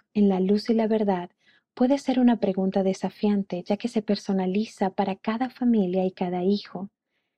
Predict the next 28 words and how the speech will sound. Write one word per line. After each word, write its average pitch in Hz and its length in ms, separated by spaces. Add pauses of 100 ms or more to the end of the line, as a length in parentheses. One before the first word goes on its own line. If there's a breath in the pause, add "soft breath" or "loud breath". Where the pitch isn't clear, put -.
(120)
Pero 233 160
el 220 80
Padre 277 260
Celestial 196 560
ha 196 80
dado 196 260
pautas 208 480
universales 202 760
que 202 140
nos 190 200
ayudarán. 185 640 (880)
El 208 120
Espíritu 277 480
nos 214 220
inspirará 196 560
de 226 80
las 208 200
maneras 202 460
más 214 320
eficaces 214 720
para 202 200
que 208 140
podamos 254 520
inmunizar 196 580
espiritualmente 202 880
a 175 40
nuestros 180 480
hijos. - 520